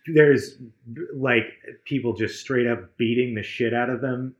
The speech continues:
w-, on the way. There was, uh, several Pinkertons were knocked unconscious,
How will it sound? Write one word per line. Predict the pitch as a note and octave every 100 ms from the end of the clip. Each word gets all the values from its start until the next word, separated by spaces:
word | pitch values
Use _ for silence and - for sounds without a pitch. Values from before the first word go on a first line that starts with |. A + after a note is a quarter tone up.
| _
w-, | A#2+ A2+ A2
on | A#2+ A2+
the |
way. | G#2 G#2+ A2+ A#2+
There | B2 A#2+
was, | A#2 G#2+ -
uh, | B2+ A2 G#2 F#2+
several | - C#3+ B2 A#2
Pinkertons | B2 A#2 A#2 A#2+ A2+
were | G#2 G#2+
knocked | G#2+ G2+ C3
unconscious, | A2+ G#2+ A2 A2 B2+ B2 -